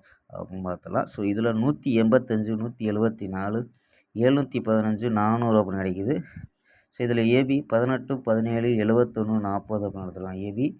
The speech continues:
ஏசியில் பதினஞ்சு, பதினாலு, எழுவத்தஞ்சு, நாற்பது அப்படின்னு எடுத்துருக்கோம்ப்பா. So, ஏபி தனியாக, ஏசி தனியாக.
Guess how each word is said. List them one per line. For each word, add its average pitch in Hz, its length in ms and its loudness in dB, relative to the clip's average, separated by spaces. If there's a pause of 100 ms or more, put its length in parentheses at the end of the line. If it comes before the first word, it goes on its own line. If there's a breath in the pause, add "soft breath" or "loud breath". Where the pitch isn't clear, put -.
(480 soft breath)
ஏசியில் 123 440 0 (100)
பதினஞ்சு, 123 680 -2
பதினாலு, 110 640 0
எழுவத்தஞ்சு, 113 680 0
நாற்பது 98 420 -6
அப்படின்னு 95 220 -8
எடுத்துருக்கோம்ப்பா. 87 400 -14
So, 92 160 -12 (180)
ஏபி 123 380 -2
தனியாக, 117 460 -8
ஏசி 95 280 -8
தனியாக. 95 340 -16